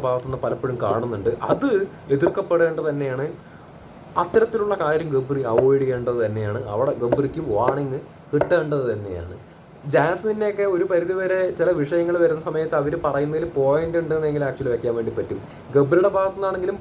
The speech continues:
പോയിന്റ് വരുന്നുണ്ടെന്നുണ്ടെങ്കിലും ഗബ്രിയുടെ ഭാഗത്ത് നിന്ന് ഇടയ്ക്ക് ആവശ്യമില്ലാത്ത സാധനങ്ങളും ചാടി വരുന്നുണ്ട്. So അതുകൊണ്ടാണ് ഗബ്രീനെ എല്ലാ തരത്തിലും നമുക്ക് അംഗീകരിക്കാൻ actually പറ്റാത്തത്. അപ്പോൾ ഇതൊക്കെയാണ്, ആ, സ്ഥിതി. പിന്നെ അർജുൻ്റെ കേസ്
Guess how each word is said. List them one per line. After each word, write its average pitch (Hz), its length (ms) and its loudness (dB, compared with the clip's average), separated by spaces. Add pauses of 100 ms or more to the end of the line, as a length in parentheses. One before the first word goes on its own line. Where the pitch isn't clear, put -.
പോയിന്റ് 208 640 2
വരുന്നുണ്ടെന്നുണ്ടെങ്കിലും 190 800 -2
ഗബ്രിയുടെ 170 300 0
ഭാഗത്ത് 180 180 -2
നിന്ന് 165 180 -4
ഇടയ്ക്ക് 190 340 -4 (200)
ആവശ്യമില്ലാത്ത 202 580 0
സാധനങ്ങളും 170 420 2
ചാടി 131 260 2
വരുന്നുണ്ട്. 101 340 -2 (100)
So 196 80 4 (380)
അതുകൊണ്ടാണ് 202 640 2
ഗബ്രീനെ 180 420 2
എല്ലാ 170 140 0
തരത്തിലും 175 320 -4
നമുക്ക് 165 260 -2
അംഗീകരിക്കാൻ 170 560 2 (100)
actually 123 280 -4
പറ്റാത്തത്. 87 400 -4 (460)
അപ്പോൾ 156 200 4 (500)
ഇതൊക്കെയാണ്, 143 440 0 (240)
ആ, 117 40 0 (300)
സ്ഥിതി. 113 280 -2
പിന്നെ 123 160 -2 (140)
അർജുൻ്റെ 143 320 -2
കേസ് 156 220 0